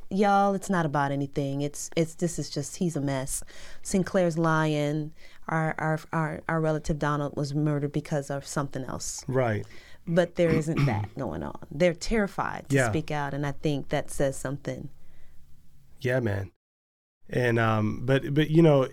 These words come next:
Speaker 2: so here I wanna go just a little bit more context. And this was just an interesting thing. So, you know, the, the, I came across this, I can't remember the first time, but basically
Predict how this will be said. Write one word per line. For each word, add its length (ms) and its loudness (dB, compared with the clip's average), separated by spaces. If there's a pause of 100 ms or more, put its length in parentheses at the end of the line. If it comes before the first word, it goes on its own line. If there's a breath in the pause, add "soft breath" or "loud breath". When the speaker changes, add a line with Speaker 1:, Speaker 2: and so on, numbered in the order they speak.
(100)
Speaker 2:
so 240 8
here 420 8
I 40 12
wanna 200 10
go 180 8
just 280 2
a 60 0
little 240 8
bit 80 2
more 160 4
context. 920 0 (600 loud breath)
And 160 8
this 200 10
was 160 6
just 180 8
an 80 6
interesting 580 6
thing. 480 2
So, 400 6
you 160 6
know, 200 8
the, 120 0
the, 240 2 (220)
I 140 4
came 220 8
across 340 8
this, 100 -4
I 80 6
can't 180 4
remember 220 4
the 120 0
first 260 -2
time, 200 4
but 120 2 (460 loud breath)
basically 840 4